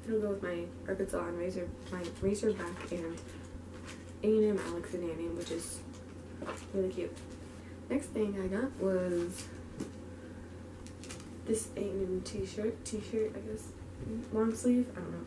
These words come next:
It looks big. Well, anyways,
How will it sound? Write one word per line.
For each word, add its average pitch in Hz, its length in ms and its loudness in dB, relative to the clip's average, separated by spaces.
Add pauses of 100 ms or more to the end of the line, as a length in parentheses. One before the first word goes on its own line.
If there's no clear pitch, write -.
It 233 60 -2
looks 359 160 2
big. 226 340 6 (3250)
Well, 226 240 6 (1000)
anyways, 226 460 2